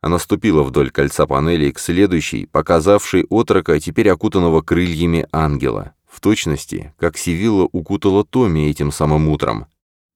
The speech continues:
"Другой ангел явился помочь ему",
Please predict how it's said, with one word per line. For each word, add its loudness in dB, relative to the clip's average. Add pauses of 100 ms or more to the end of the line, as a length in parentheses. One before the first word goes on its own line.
"Другой 0
ангел 0
явился -2
помочь 0
ему", 0